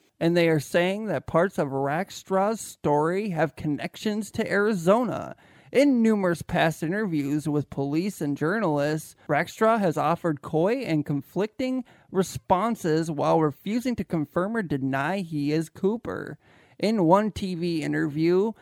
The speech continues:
when asked if he was the hijacker, he smiled and said, "Could have been.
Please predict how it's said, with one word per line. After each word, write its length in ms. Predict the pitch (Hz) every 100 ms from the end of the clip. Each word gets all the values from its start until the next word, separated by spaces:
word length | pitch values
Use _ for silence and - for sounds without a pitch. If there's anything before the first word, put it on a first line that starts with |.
| - _
when 260 | 156 170 156
asked 440 | 156 160 180 -
if 220 | 160 156
he 220 | 165 190
was 320 | 185 165 165 151
the 100 | 139
hijacker, 800 | 143 208 214 156 143 147 165
he 100 | 151
smiled 640 | 151 - 160 147 165 185 190
and 180 | 196 180
said, 520 | - 160 160 160 160 _
"Could 200 | 220 285
have 240 | 277 160
been. 420 | 156 156 170 190